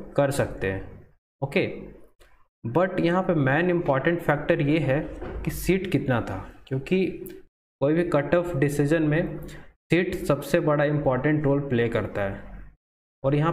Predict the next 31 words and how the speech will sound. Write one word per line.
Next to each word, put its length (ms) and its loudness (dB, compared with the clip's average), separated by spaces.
पे 80 2
mechanical 640 2
engineering 500 2
का 80 2
seat 360 0
की 60 2
बात 280 0
करें 220 0
तो 100 0
total 580 0
nine 340 0
seat 320 0
था, 100 2
और 160 -2
interview 480 2
call 340 2
के 60 2
लिए 320 4
generally 540 2
two 100 4
point 240 0
five 380 2
to 100 4
three 160 4
times 460 0
बुलाता 440 0
है। 380 -4
Since 300 0
सीट 500 -2
कम 240 2
था, 160 0